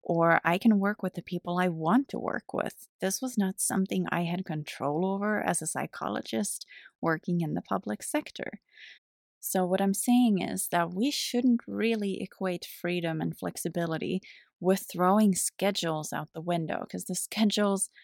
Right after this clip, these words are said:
and the routines are gonna be the thing that helps us.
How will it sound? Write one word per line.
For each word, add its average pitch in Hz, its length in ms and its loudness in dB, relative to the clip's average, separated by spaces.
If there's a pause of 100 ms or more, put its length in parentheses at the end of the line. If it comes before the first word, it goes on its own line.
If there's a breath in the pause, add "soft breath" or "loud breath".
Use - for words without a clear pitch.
(360 soft breath)
and 185 160 4
the 175 80 0
routines 185 680 2 (100)
are 175 140 0
gonna 175 260 -2
be 185 200 0
the 175 100 -2
thing 175 460 0 (100)
that 147 200 -10 (200)
helps - 320 -2
us. - 300 -8